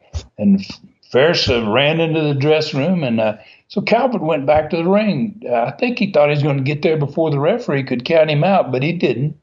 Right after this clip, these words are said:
He got there after he had been counted out. So, uh, both men got counted out. But Calvert grabbed the announcer's microphone, and he challenged Punk Rock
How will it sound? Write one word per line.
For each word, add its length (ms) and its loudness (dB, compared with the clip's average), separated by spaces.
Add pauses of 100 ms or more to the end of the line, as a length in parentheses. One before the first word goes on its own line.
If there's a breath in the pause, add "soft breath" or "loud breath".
He 80 -8
got 300 0
there 200 2
after 360 0
he 200 2
had 140 2
been 200 2
counted 380 2
out. 320 4 (400 loud breath)
So, 340 2
uh, 120 2
both 320 0
men 240 0
got 260 0
counted 380 2
out. 400 0 (280)
But 200 -4
Calvert 640 0
grabbed 420 0
the 60 0
announcer's 640 -2
microphone, 840 -2
and 180 2
he 400 0
challenged 540 0
Punk 280 0
Rock 340 -4